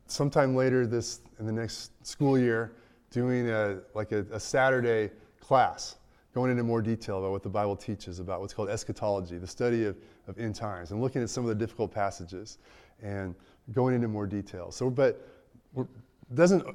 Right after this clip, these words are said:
you don't have to have every question answered, but are there things we believe that are different than the overarching view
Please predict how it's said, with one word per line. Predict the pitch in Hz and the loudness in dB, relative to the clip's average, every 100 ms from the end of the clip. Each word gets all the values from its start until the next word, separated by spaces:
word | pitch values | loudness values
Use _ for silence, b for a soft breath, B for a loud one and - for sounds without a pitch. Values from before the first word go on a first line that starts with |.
| - | -2
you | 156 | 6
don't | 202 | 8
have | 208 202 | 8 6
to | 180 | 6
have | 165 | 4
every | 139 156 | 6 4
question | 151 - 143 - 127 | 2 0 -2 -2 -6
answered, | 117 110 - 98 | -6 -8 -6 -6
but | 98 101 | -4 -4
are | 127 170 175 | 2 2 4
there | 170 160 - B B B _ _ _ | 4 2 0 B B B _ _ _
things | - 170 160 | 2 4 6
we | 135 | 6
believe | 135 123 120 120 | 4 4 4 2
that | 104 | 2
are | 104 | 0
different | 101 123 117 98 101 | 0 0 -2 -8 -6
than | 101 | -6
the | |
overarching | 98 110 110 104 101 - 101 92 | -4 -4 0 0 0 -4 -10 -8
view | 90 85 92 | -8 -8 -10